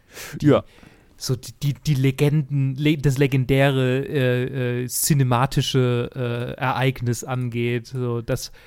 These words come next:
Speaker 1: woran die Leute sich erinnern, da, da gehört er schon dazu,
Speaker 2: Mhm.
Speaker 1: finde ich. Und ich, das ist eine absolut subjektive Meinung, weil das halt bei mir so war.
Speaker 2: Ja.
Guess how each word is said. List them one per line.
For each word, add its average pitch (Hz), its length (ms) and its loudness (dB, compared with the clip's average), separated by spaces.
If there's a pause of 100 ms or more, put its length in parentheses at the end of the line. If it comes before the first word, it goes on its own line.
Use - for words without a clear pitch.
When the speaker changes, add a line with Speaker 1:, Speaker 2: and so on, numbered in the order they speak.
(160)
Speaker 1:
woran 135 240 4
die 127 60 2
Leute 131 320 2
sich 117 200 -6
erinnern, 123 640 -2 (140)
da, 117 280 -4
da 120 200 -2
gehört 135 360 4
er 123 60 2
schon 120 240 -2
dazu, 110 300 -10
Speaker 2:
Mhm. 110 320 -2
Speaker 1:
finde 110 300 -6
ich. - 240 -14
Und 143 340 -4
ich, 165 220 -8
das 147 280 -2
ist 131 260 -4
eine 139 200 -2
absolut 135 380 0
subjektive 117 720 -4
Meinung, 113 360 -4
weil 113 120 -4
das 117 200 -6
halt 113 160 -4
bei 127 120 2
mir 156 200 6
so 135 220 0
war. 147 460 2
Speaker 2:
Ja. 135 240 4